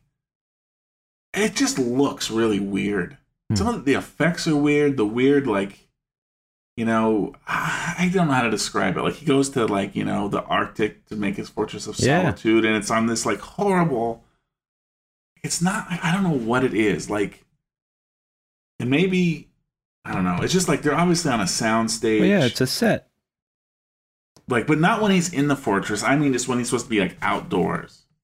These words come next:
Speaker 2: Well, it's,
Speaker 1: And,
Speaker 2: yeah, it's a
Speaker 1: like,
Speaker 2: painted background
Speaker 1: it's
Speaker 2: with a
Speaker 1: this
Speaker 2: little bit of
Speaker 1: painted
Speaker 2: a
Speaker 1: background. And the scene when he's, like, young Superman and he's, like, running, like, faster than the train.
Speaker 2: It's pretty bad, but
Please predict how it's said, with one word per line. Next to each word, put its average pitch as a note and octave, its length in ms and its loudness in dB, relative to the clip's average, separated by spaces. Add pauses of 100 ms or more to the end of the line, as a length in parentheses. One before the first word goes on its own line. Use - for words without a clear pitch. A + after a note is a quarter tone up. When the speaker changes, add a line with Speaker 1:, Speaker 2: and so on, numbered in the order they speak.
(200)
Speaker 2:
Well, F3+ 100 0
it's, - 180 -6
Speaker 1:
And, C#3+ 120 4
Speaker 2:
yeah, C#3 120 4
it's C3 140 0
a B2 40 2
Speaker 1:
like, A2 120 -2
Speaker 2:
painted C#3 420 2
background A2+ 640 2
Speaker 1:
it's A#2 140 2
Speaker 2:
with - 20 0
a - 40 2
Speaker 1:
this A2+ 140 2
Speaker 2:
little B2 60 2
bit B2+ 180 2
of - 80 2
Speaker 1:
painted A#2+ 140 2
Speaker 2:
a - 40 0
Speaker 1:
background. B2 800 0 (380)
And C#3 160 2
the C#3+ 60 4
scene C#4+ 480 0
when F3 120 2
he's, D#3+ 180 2
like, A#2 200 -2
young A#2 240 2
Superman C3 720 0
and A2 120 -2
he's, A#2 160 0
like, A2 160 0
running, G2+ 520 0
like, G#2+ 160 -2
faster G#2+ 540 -2
than G2+ 120 2
the F2+ 80 2
train. F#2+ 540 0
Speaker 2:
It's - 120 -4
pretty F#3 260 0
bad, C3 480 0
but - 180 -2